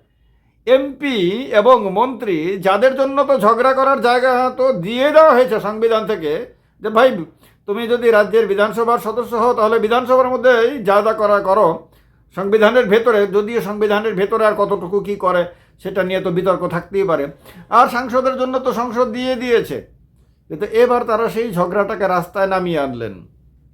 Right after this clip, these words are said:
এই ঝগড়াটা দেখে এখন সারা দেশের অন্যান্য মন্ত্রী, এম-, সাংসদরা, বিধায়করা তাদেরকে নকল করতে শুরু করবেন।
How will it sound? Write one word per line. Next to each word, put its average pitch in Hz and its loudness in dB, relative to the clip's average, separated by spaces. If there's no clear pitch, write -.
এই 190 2
ঝগড়াটা 208 0
দেখে 226 0
এখন 196 -2
সারা 185 -2
দেশের 208 -2
অন্যান্য 247 0
মন্ত্রী, 226 -4
এম-, 220 -4
সাংসদরা, 214 2
বিধায়করা 190 0
তাদেরকে 175 -4
নকল 180 2
করতে 196 -2
শুরু 208 0
করবেন। 226 4